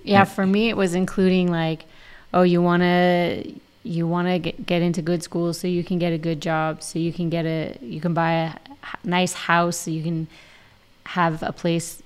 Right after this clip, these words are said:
Speaker 1: you know, get married, live with your kids, and then get a bigger house, and then get a bigger house. And however more successful you get, you're just gonna, like, up-, keep upgrading your stuff.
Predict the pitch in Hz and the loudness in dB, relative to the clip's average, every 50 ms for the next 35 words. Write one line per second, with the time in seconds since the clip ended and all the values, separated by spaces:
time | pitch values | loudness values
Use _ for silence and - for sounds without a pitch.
0 | - _ - - 170 156 156 151 151 135 - 170 170 - - 165 160 160 160 160 | -20 _ -8 -4 -2 0 0 0 -2 -2 0 -2 -2 0 0 0 2 2 4 2
1 | 160 160 147 156 160 156 160 160 160 160 165 - 175 165 160 160 156 156 160 165 | 2 2 0 -2 -2 -2 -2 -2 -2 -4 -2 -2 0 2 2 0 0 0 -2 0
2 | 165 170 175 170 180 170 165 151 180 170 151 170 165 139 170 160 160 165 165 165 | 0 0 0 0 0 0 0 0 0 0 0 0 -2 0 0 2 2 4 2 2
3 | 170 - - 156 156 165 180 175 180 180 170 151 151 170 160 170 170 139 160 160 | 0 -2 -4 -2 -2 0 0 0 0 -2 -2 -2 -4 -4 -4 -4 -4 -2 -2 -2
4 | 156 160 - 170 160 151 180 190 202 214 226 220 208 202 190 190 - - 156 - | -2 -2 -2 -4 -2 2 6 6 8 8 8 6 6 4 2 2 0 -4 -6 -6
5 | - 170 170 165 - - 175 165 160 147 165 160 160 - - 165 160 156 151 165 | -2 -2 -2 -2 -2 -4 -2 -2 -2 0 0 -2 -2 -2 -4 -4 -4 -4 -4 -6
6 | 160 - - 190 175 165 160 156 147 151 147 - - - - - - - - - | -8 -8 -6 -6 -4 -2 -2 -2 -4 -4 -6 -6 0 0 0 0 0 -2 -2 -2
7 | 220 214 - - 190 180 - - 185 180 180 190 185 180 175 170 - - - - | -2 -2 0 -2 -2 -2 0 -2 -2 0 2 2 2 2 0 0 -2 -4 0 2
8 | 180 175 175 175 - - | 4 4 4 2 0 -6